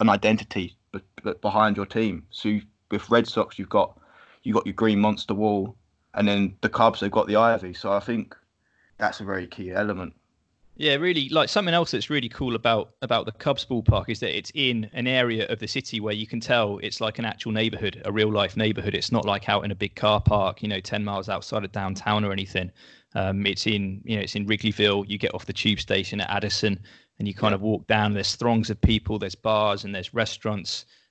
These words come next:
Speaker 2: Um, and you get the sense that this is a real lived in place. It's not just, you know, a generic ballpark that's been built on the,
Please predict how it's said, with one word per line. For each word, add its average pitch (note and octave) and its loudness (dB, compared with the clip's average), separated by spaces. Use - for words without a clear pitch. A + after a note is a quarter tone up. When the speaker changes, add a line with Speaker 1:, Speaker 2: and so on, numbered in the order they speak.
Speaker 2:
Um, G2+ -4
and A2+ -2
you A2 0
get A#2+ 2
the A2+ -4
sense A2+ 0
that E2 -8
this G#2 -4
is G2+ -6
a G#2+ 2
real G#2+ 4
lived A2 0
in G2+ 2
place. F#2+ 2
It's - -6
not G#2+ 0
just, - -2
you A2+ 0
know, F#2+ 0
a G#2+ -6
generic G#2+ -2
ballpark G2 2
that's - -6
been G2 -6
built G2 -2
on G2+ -2
the, G2 -4